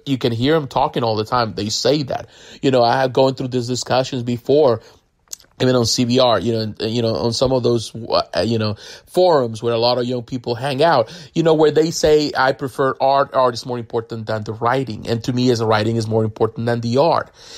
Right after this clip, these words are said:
And, you know, people before me say art, you know, that they, they prefer that. I believe more than that. I believe that they ha-,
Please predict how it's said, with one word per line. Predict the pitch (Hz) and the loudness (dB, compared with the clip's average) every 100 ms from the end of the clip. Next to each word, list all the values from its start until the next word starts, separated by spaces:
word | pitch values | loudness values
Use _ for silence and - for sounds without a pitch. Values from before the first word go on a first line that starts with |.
| - 127 | -18 0
And, | 156 147 156 | 4 4 2
you | 156 | 2
know, | 135 123 - 117 | 2 0 -2 -6
people | 113 131 143 | -6 -2 0
before | 127 131 135 180 | 0 -2 2 2
me | 156 | 0
say | 120 123 | 0 2
art, | 113 113 | 4 2
you | 120 - 120 | 0 0 -2
know, | 110 | -2
that | - 113 110 110 | -2 0 0 0
they, | 113 | -2
they | 117 | -2
prefer | 117 127 - 233 | -2 -2 2 2
that. | 160 107 - - - | 2 -4 -8 -16 -10
I | - 120 - | -2 0 2
believe | 285 269 233 202 | 2 2 2 -2
more | 185 190 | 0 0
than | 180 147 | -2 0
that. | 135 | 2
I | 139 | 2
believe | 139 139 139 | 2 -2 -2
that | 131 120 | -4 -4
they | 107 123 123 | -2 -2 -2
ha-, | 123 | -4